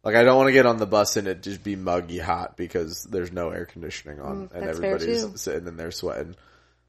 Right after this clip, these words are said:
Speaker 2: Yeah, I would assume that if you get on it and it's really cold, it's probably because there's not many people on it yet, and they probably keep it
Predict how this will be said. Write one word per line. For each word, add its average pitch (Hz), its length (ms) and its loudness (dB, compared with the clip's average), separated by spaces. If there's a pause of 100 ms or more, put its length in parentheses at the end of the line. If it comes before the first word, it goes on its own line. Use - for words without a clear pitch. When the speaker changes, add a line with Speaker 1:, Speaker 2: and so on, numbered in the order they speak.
(340)
Speaker 2:
Yeah, 247 220 0
I 262 140 2
would 330 120 -2
assume 339 380 -6
that 269 340 0
if 233 140 -2
you 233 140 -10
get 269 120 -2
on 233 180 -2
it 247 180 -4
and 220 80 -6
it's 208 160 -10
really 202 220 -2
cold, 220 500 2
it's 226 160 0
probably 208 240 0
because 214 300 -6
there's 196 180 -4
not 185 220 0
many 180 180 -2
people 202 240 0
on 180 220 4
it 202 80 -8
yet, 254 220 4
and 220 80 -4
they 202 80 -2
probably 226 280 4
keep 220 300 -4
it 190 260 2